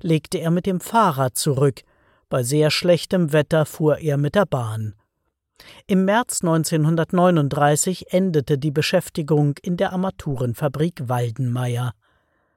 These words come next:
Anlass der Kündigung war ein banaler Streit mit einem Meister.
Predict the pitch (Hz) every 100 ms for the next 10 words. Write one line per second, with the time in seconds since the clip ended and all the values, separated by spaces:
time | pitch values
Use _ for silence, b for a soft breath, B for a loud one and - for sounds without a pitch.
0 | _ _ _ _ - 151 156 165 - 175
1 | - 190 180 170 170 165 151 175 180 170
2 | 180 175 175 175 170 160 - 160 147 143
3 | - 156 170 170 170 175 175 - - 147
4 | 127